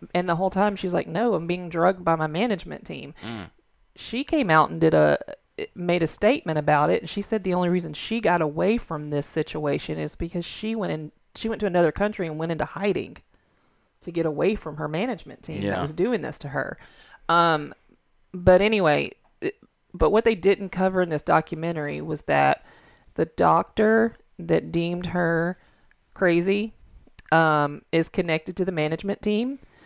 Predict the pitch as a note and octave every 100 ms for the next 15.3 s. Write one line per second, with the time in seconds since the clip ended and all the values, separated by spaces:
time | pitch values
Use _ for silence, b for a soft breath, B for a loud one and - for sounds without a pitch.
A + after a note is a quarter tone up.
0 | b F#3+ F#3+ - D#3+ - G3 - G#3+ A3
1 | G#3+ G3+ G3 G3+ A3+ A3+ F3 E3 - D3+
2 | - F3+ G#3 G#3 G#3+ C4 G3 - - B
3 | B B B F3 - - F#3 A3+ A#3 A3+
4 | - A#3 F3+ F#3+ F3 F3 F#3 G#3+ - E3
5 | D#3 D3+ - E3+ D#3+ D#3+ D#3+ D#3+ G3 A3
6 | G3 F3+ D#3+ D3+ C#3+ D#3 - E3+ - D#3+
7 | D#3+ D#3 D3+ D3 - D#3+ _ - - D#3+
8 | D3+ D#3 D3+ F#3 F#3 F3+ - F3 D#3+ D3+
9 | D3+ D3+ D3+ C#3 - F3+ F#3 F3 E3 D#3+
10 | D#3+ D#3 D#3 D3+ - b b b b b
11 | b _ _ - D#3 D#3+ F3 - F#3 A3+
12 | A#3+ A3+ A3 G#3 F#3+ F#3 D#3+ E3 D#3+ -
13 | - F#2 F2+ - F3 E3 D#3+ E3 G3 G3+
14 | - - G3+ F#3+ E3+ E3+ D#3 E3+ F3 E3
15 | D3+ - -